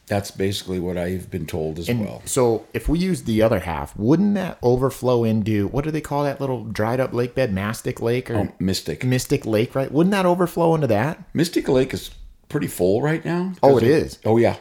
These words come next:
Speaker 2: See, I
Speaker 1: It's
Speaker 2: haven't, I haven't been out there
Speaker 1: Yeah,
Speaker 2: since
Speaker 1: it's
Speaker 2: last
Speaker 1: pretty
Speaker 2: year.
Speaker 1: full because of our, our rains that we had this year. Um, so this, this should be a really good waterfowl season. That's always one of the key factors. Tom has added some blinds out there, so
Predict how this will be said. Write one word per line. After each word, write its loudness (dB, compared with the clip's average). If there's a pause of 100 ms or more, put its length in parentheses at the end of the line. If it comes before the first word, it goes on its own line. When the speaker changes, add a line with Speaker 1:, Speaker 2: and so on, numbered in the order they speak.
(120)
Speaker 2:
See, 0
I 6
Speaker 1:
It's 4
Speaker 2:
haven't, -2
I 0
haven't -2
been -4
out -6
there 2
Speaker 1:
Yeah, 2 (100)
Speaker 2:
since 0
Speaker 1:
it's -6
Speaker 2:
last -6
Speaker 1:
pretty 4
Speaker 2:
year. -2
Speaker 1:
full 0
because -2
of -2
our, -2 (100)
our -6
rains -2
that -4
we -4
had -4
this -4
year. -4 (460)
Um, -2 (680)
so -2
this, -2
this 0
should 0
be 2
a 6
really 0
good 0
waterfowl 0
season. -4
That's -4
always -2
one -2
of -4
the -6
key -6
factors. -2 (360)
Tom 0
has 0
added 0
some -2
blinds 0
out 0
there, -2
so -4